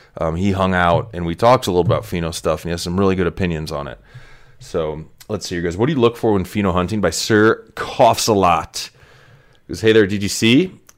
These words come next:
The D G C is in the early stages of a fantastic pheno hunt for Nomad Grown. I was wondering how to approach the selection process. If a bean fails to pop, that's easy to eliminate. Runts,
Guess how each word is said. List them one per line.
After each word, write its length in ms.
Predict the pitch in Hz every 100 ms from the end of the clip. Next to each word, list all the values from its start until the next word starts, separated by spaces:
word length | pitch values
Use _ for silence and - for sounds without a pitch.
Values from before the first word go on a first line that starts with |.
| _ _ _
The 100 | -
D 200 | 95 123
G 160 | 160 202
C 300 | - 101 82
is 160 | 82 87
in 80 |
the 80 | 85
early 240 | 85 107 143
stages 440 | - 69 73 78
of 140 | 85
a 40 | 85
fantastic 1080 | - 78 82 80 80 - 160 208 - 90 -
pheno 320 | - 185 92
hunt 320 | 82 95 - _ - - - - _
for 300 | - 117 113
Nomad 560 | 87 80 78 82 90
Grown. 480 | 98 117 147 143 80 82 -
I 80 | 98
was 120 | 101
wondering 320 | 104 127 160
how 160 | 131 107
to 80 | 104
approach 540 | 87 - 85 85 -
the 80 | 80
selection 580 | - 85 82 90 92 76
process. 540 | 65 60 - - - _ _ _ _ _
If 120 | - 90
a 60 |
bean 500 | 82 107 120 165 180
fails 340 | - 117 117 113
to 80 |
pop, 400 | 107 80 73 - -
that's 200 | 110 -
easy 340 | 127 107 85
to 80 | 65
eliminate. 420 | 57 64 73 64 - -
Runts, 600 | 101 131 143 - -